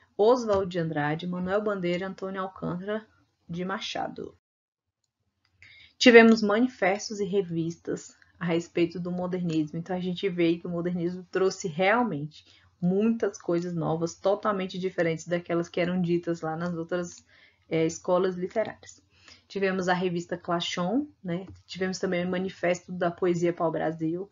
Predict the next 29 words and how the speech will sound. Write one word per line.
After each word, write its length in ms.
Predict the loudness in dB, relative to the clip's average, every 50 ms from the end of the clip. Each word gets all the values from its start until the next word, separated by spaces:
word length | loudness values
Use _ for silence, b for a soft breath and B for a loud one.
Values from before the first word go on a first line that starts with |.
| B B B B B -8
que 120 | -8 -8
foi 180 | -4 -2 -2 -2
escrito 400 | -2 -2 -4 -4 -4 -4 -6 -4
pelo 260 | -2 -2 0 2 2
Oswald 500 | 4 4 2 2 2 0 -4 -4 -4 -10
de 120 | -6 -4
Andrade. 580 | -4 -4 -2 -2 -2 -2 -2 -4 -6 -10 -16 -20 _ _ b b b b b b b b _ -2
É, 240 | 0 2 2 2 0 -2
e 120 | -6 -4
te-, 160 | -2 -4 -6
tivemos 340 | -4 -4 -2 0 0 -2 -2
também 300 | -4 -4 -2 -2 -2 -4
o 40 | -2
nome 380 | -2 -2 -2 -2 -2 -6 -10 _ _
A 80 | -4 -4
Revista, 640 | 0 2 0 0 0 -2 -8 -10 -10 -8 _ -6 -4
né, 140 | -2 -2 -4
que 100 | -4 -2
foi 120 | -2 -2
responsável 480 | -2 -2 -4 -6 -6 -2 -2 -2 -2 0
pela 200 | 2 2 2 2
divulgação 560 | 0 -2 -6 -2 -4 -4 -4 -4 -6 -6 -6
dos 200 | -6 -6 -8 -8
ideais 420 | -4 -2 0 2 2 0 0 -2
modernistas 800 | -4 -6 -6 -2 -2 -2 -2 -2 -4 -8 -8 -8 -8 -8 -6 -4
lá 260 | -4 -2 -2 -2 -2
em 260 | -2 -2 -2 -4 -4 B B B B B _ _
Minas 320 | -2 -2 0 0 -2 -2
Gerais. 520 | 0 0 0 -2 -4 -6 -12 -14 -20 _